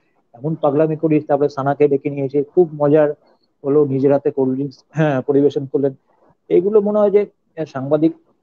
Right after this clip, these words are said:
আহ, মানে, আহ, সাংবাদিক না হলে এই ধরনের ঘটনার সাক্ষী থাকা যায় না, বা এই ধরনের, মানে, এক্সপেরিয়েন্স তৈরি হয় না।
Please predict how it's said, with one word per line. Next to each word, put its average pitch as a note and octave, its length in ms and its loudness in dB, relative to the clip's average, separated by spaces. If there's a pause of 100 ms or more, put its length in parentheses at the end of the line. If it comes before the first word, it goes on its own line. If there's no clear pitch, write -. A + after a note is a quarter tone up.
(180)
আহ, D3+ 100 2
মানে, C#3 180 -2
আহ, - 600 -16
সাংবাদিক C#3 580 -2
না C3+ 240 0
হলে E3+ 180 4
এই D3 120 4
ধরনের D3 320 -2 (960)
ঘটনার C3+ 480 -4
সাক্ষী A#2+ 320 -6
থাকা C#3+ 280 0
যায় C3+ 160 2
না, C3 120 -2
বা B2+ 240 2 (480)
এই C3+ 120 -2
ধরনের, C#3 360 -2 (680)
মানে, D#3 240 -6 (840)
এক্সপেরিয়েন্স C3+ 480 -4
তৈরি B2 220 4
হয় G#2+ 220 -8
না। G#2+ 100 -12